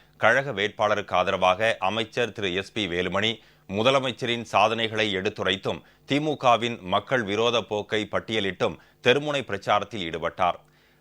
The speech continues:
நாகை ரோடு, தொல்காப்பியர் சதுக்கம், வண்டிக்கார தெரு உள்ளிட்ட பல்வேறு இடங்களில் கழக வேட்பாளர் திரு எம் ரங்கசாமி தீவிர பிரச்சாரம் மேற்கொண்டார். அமைச்சர் திரு ஆர் காமராஜ் மற்றும் கழக நிர்வாகிகள் உள்ளிட்டோரும்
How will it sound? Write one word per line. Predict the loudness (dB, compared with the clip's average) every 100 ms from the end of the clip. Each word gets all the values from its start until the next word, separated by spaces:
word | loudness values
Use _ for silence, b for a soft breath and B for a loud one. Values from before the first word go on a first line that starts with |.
| _
நாகை | 0 4 4 2 0
ரோடு, | 0 0 -2 -6 -4
தொல்காப்பியர் | -4 2 2 2 -2 -4 -2
சதுக்கம், | -4 -2 0 0 -2 b -2
வண்டிக்கார | 0 0 -2 2 2 2
தெரு | 0 0 0
உள்ளிட்ட | -2 -4 -2 -2
பல்வேறு | -2 -2 -2 0
இடங்களில் | 2 0 0 0 -4 b b
கழக | 4 4 4 -2
வேட்பாளர் | -2 -4 0 0 0 -2
திரு | -2 -2 -2
எம் | -2 -2
ரங்கசாமி | -2 -2 0 0 0 -2
தீவிர | -4 -6 -4 -4
பிரச்சாரம் | -4 -4 2 2 2
மேற்கொண்டார். | -2 -6 -4 0 0 0 _ b b b b
அமைச்சர் | 4 4 2 -2 -2
திரு | 2 4
ஆர் | 4 4
காமராஜ் | 0 4 2 2 -2
மற்றும் | -8 -6 -6
கழக | 0 2 2
நிர்வாகிகள் | -2 -2 -2 -2 -2 -4
உள்ளிட்டோரும் | -4 -6 -2 -2 -2